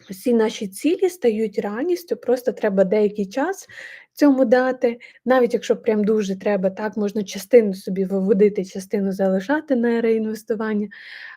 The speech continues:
але дуже важливий момент: саме, е,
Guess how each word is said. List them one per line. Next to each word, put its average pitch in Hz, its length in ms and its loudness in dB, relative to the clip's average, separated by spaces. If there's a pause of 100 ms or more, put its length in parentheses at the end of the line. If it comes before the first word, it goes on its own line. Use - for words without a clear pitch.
але 226 300 0
дуже 208 280 0
важливий 190 420 0
момент: 196 460 0
саме, 202 400 -2 (680)
е, 185 320 0